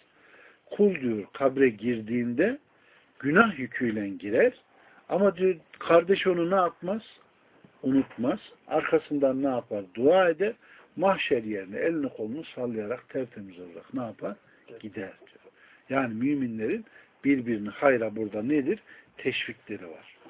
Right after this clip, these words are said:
Evet. Amelin değerine gelince kardeşlerim, bir işin yani amelin iyi mi kötü mü,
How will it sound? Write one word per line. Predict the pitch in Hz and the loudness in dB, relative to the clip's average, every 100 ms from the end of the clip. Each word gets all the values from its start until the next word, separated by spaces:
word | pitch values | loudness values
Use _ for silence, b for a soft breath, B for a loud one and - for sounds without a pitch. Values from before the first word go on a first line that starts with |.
| - - - - - - | -20 -20 -20 -20 -14 2
Evet. | 143 98 - - B B B B B B B B B B B B _ - | 2 2 -8 -20 B B B B B B B B B B B B _ 2
Amelin | 208 233 233 247 214 | 6 8 8 6 8
değerine | 185 180 175 180 | 8 10 6 2
gelince | 170 151 151 123 113 | 4 4 4 2 -2
kardeşlerim, | - 104 98 98 - 101 90 - b b b b b - | -2 -4 -4 -8 -10 -12 -16 -20 b b b b b -8
bir | 139 269 | 2 4
işin | 196 - 127 135 - _ _ 131 | 4 0 -4 -8 -10 _ _ 4
yani | 139 135 143 - | 6 8 4 0
amelin | 139 139 135 123 104 - _ _ _ - | 0 2 2 0 -6 -12 _ _ _ -2
iyi | 190 226 | 6 6
mi | 208 208 | 6 4
kötü | - 160 165 | 2 2 4
mü, | 127 | 2